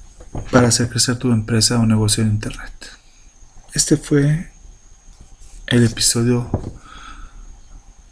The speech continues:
número tres de s-, podcast Emprendedores tres punto cero. Ya tenía bastante que, que no posteaba por, porque sí tuve bastante trabajo, que no,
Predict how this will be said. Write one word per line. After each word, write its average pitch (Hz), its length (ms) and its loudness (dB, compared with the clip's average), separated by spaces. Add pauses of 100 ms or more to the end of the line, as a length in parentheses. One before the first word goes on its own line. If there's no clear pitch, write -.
(500)
número 131 440 6
tres - 560 0 (1000)
de 120 80 0
s-, - 320 0 (160)
podcast - 800 2 (140)
Emprendedores 117 720 4
tres 117 200 -2
punto 113 300 0
cero. 139 360 0 (460)
Ya 120 140 2
tenía 120 220 6
bastante 120 460 0
que, 117 180 0 (400)
que 113 120 -2
no 117 180 -2
posteaba 120 520 -2
por, - 160 -8 (540)
porque 117 180 -4
sí 110 80 -2
tuve 120 220 2
bastante 110 440 2
trabajo, 107 580 -2 (640)
que 117 80 -4
no, 113 280 -4